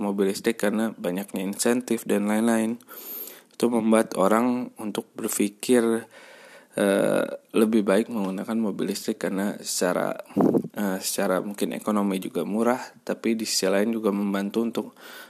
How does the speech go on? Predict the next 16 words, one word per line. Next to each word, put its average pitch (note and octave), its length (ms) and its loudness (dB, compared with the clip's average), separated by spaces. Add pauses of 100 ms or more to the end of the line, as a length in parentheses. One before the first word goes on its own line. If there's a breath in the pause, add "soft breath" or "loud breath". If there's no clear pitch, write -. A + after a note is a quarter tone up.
(120 loud breath)
mengurangi F#2+ 560 0
emisi G2 400 -2
udara - 400 -2
gitu. - 240 -14 (480 loud breath)
Walaupun D3 400 2
kalau A2 320 4
secara, F#2+ 640 2
apa C3+ 240 -4
ya, F#2+ 120 0 (120)
siklus - 720 2
energi G#2+ 560 -2 (720)
memang B2+ 720 2 (160)
cukup G2 480 0 (800 loud breath)
debatable G2+ 640 4
ya, F#2+ 240 2
artinya A2 560 -2